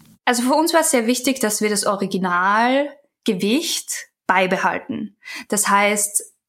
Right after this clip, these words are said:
ohne jetzt, dass wir wissen, wie viel der Jeep ursprünglich gewogen hat, aber ich glaube, es sind so ungefähr tausendvierhundert, tausendfünfhundert Kilogramm. Wir haben alles gewogen, das wir herausgenommen haben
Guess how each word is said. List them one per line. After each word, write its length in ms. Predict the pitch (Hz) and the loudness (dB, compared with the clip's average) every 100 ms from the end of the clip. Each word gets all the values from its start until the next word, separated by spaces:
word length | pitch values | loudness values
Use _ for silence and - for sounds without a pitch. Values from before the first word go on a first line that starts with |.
| _ | _
ohne 300 | 226 247 285 | 0 4 4
jetzt, 400 | 269 262 254 - | 4 2 0 0
dass 140 | 226 | 0
wir 160 | 220 208 | 0 0
wissen, 440 | 226 226 220 196 | 0 2 0 0
wie 220 | 190 214 220 | 0 0 -2
viel 440 | 220 214 214 208 | 0 0 0 0
der 320 | 202 190 185 | 0 0 0
Jeep 460 | - - 208 202 - | -2 0 0 0 -2
ursprünglich 600 | 220 208 - 190 185 185 | -4 -4 -6 -4 -4 -4
gewogen 460 | 175 175 180 208 | -4 -2 -4 0
hat, 180 | 233 226 | 0 2
aber 80 | 190 | -2
ich 160 | 190 - | -4 0
glaube, 320 | 185 196 196 | 0 0 -2
es 100 | - | -4
sind 160 | 196 | -2
so 100 | 196 | -2
ungefähr 440 | 196 202 196 196 190 | -4 -4 -4 -4 0
tausendvierhundert, 800 | 180 180 190 190 202 196 190 190 | 0 0 -2 -4 -2 -2 -4 -4
tausendfünfhundert 680 | 185 190 196 190 190 180 - | -4 -4 -4 -4 -4 -4 -2
Kilogramm. 580 | 262 285 - 185 220 233 - - - | 0 0 2 2 2 -2 -6 -6 -6
Wir 100 | 214 | 0
haben 100 | 214 | 2
alles 380 | - 196 285 285 | 4 4 4 2
gewogen, 680 | 214 185 202 240 320 240 247 | -2 0 2 4 4 2 0
das 200 | 226 233 | 0 0
wir 120 | 190 | -2
herausgenommen 800 | 185 190 262 - 202 180 175 185 | 2 2 2 0 0 0 -2 -2
haben 400 | 185 190 240 | 0 0 -2